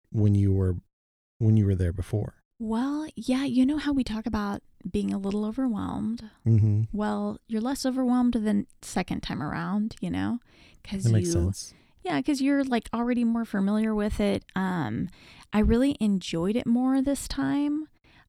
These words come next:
Speaker 2: Um, I just, I thought it was great. I felt a little less, um, vulnerable. So if <laughs> you guys listen to the other episode from the secret season where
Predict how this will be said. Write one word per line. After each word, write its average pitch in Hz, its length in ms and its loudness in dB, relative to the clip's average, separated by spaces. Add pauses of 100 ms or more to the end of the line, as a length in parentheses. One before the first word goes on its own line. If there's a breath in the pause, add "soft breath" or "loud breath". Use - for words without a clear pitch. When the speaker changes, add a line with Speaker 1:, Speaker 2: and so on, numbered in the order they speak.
(100)
Speaker 2:
Um, 185 640 -6 (540)
I 196 60 -6
just, - 420 -6 (280)
I 202 60 -8
thought 190 220 -12
it 262 120 -10
was - 140 -6
great. 190 460 -2
I - 80 2
felt 277 340 -2
a 277 80 2
little 226 380 0
less, 196 560 -4 (580 loud breath)
um, 175 520 -2
vulnerable. 185 960 -2
So 190 420 -2 (120)
if - 340 -6
<laughs> - 40 -2
you 208 140 4
guys 185 400 0
listen 196 360 4
to 190 200 2
the - 160 2
other 175 200 0
episode 180 540 0
from 185 200 -4
the 180 80 -4
secret - 380 -4
season 185 500 0
where 180 240 0